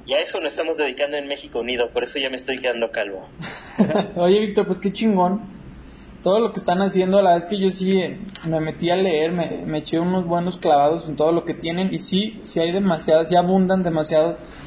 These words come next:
Speaker 2: en demasiados temas. Yo creo, si, si tú aceptas,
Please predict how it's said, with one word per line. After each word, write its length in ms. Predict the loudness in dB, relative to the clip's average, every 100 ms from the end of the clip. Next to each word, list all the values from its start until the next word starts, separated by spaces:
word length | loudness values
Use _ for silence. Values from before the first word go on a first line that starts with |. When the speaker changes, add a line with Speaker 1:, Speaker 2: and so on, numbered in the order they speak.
| -18 -18 -4
Speaker 2:
en 140 | -2
demasiados 460 | 2 0 2 2 4
temas. 400 | 2 2 0 -4 -16 -14 -12 -12 -4 4
Yo 240 | 4 4
creo, 400 | 2 4 4 2 -4 -14 -20 -18 -6
si, 280 | -2 -2
si 120 | -2 0
tú 160 | 2
aceptas, 540 | 2 2 2 6 4